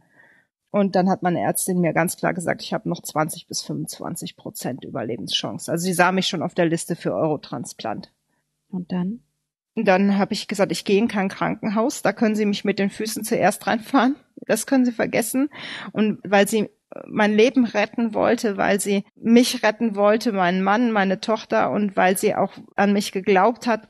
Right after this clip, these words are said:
Speaker 1: und wusste, dass wir den Weg zusammen schaffen, hat sie gesagt, okay, irgendwann müssen sie trotzdem mal zwei Tage zum Ultraschall, zum Gastroentro, dass wir den Magen abgucken, ne, Magenspiegelung und alles.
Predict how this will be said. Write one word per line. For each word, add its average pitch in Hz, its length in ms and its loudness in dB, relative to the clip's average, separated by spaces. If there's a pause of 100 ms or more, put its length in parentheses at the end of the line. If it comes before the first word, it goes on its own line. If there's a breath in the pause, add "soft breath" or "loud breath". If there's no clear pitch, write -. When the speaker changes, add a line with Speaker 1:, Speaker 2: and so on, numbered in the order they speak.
Speaker 1:
und 208 240 -4
wusste, 226 380 -2
dass 196 260 0
wir 196 100 0
den 196 160 0
Weg 196 200 -2
zusammen 190 400 0
schaffen, 226 520 -2 (720 loud breath)
hat 185 100 2
sie 220 100 2
gesagt, 202 220 0
okay, 226 500 4 (100)
irgendwann 214 400 4
müssen 220 240 -2
sie 214 320 -2 (200)
trotzdem 214 380 0
mal 208 160 2
zwei 202 200 0
Tage 202 400 0
zum 196 200 -8
Ultraschall, 208 800 2
zum 180 480 -2
Gastroentro, 202 1160 2
dass 196 260 0
wir 190 60 2
den 196 180 4
Magen 202 540 2
abgucken, 214 840 -2
ne, 202 220 2
Magenspiegelung 196 800 -2
und 185 100 -4
alles. 196 380 0